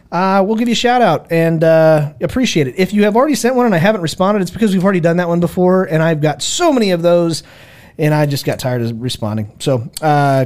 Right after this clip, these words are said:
keep on trying, keep on coming up with stuff. Chances are we've done a lot of 'em. But anyways, first one for overrated or underrated is overrated or underrated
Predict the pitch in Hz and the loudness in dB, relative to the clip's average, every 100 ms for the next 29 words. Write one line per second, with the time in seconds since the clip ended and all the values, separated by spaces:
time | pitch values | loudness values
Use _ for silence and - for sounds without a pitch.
0 | - 254 247 220 226 226 226 214 208 202 | 0 0 0 0 0 2 2 0 0 -2
1 | 196 202 196 190 - 185 175 - - - | 0 0 0 -2 -2 0 0 -6 -20 -8
2 | - 190 160 165 165 160 123 156 156 151 | -4 -2 -2 0 2 0 0 0 0 0
3 | 143 127 101 101 127 - 190 170 120 - | 0 -2 -4 -6 -8 -2 0 0 -2 -6
4 | - - - - _ - 302 294 - 262 | -16 -20 -20 -20 _ -4 -2 -2 0 2
5 | 269 269 269 247 254 254 226 175 262 226 | 4 4 2 0 2 2 2 0 0 2
6 | 226 202 226 226 214 208 220 202 202 226 | 2 2 2 2 0 0 0 0 0 2
7 | 185 160 160 170 175 285 240 165 196 269 | 2 2 2 0 -2 0 2 2 2 0
8 | - - - _ _ 190 233 233 214 220 | -4 -12 -18 _ _ 0 2 2 2 2
9 | 240 214 226 233 226 - 240 262 202 160 | 2 2 2 2 0 -2 0 2 2 2
10 | 156 226 220 | 2 2 0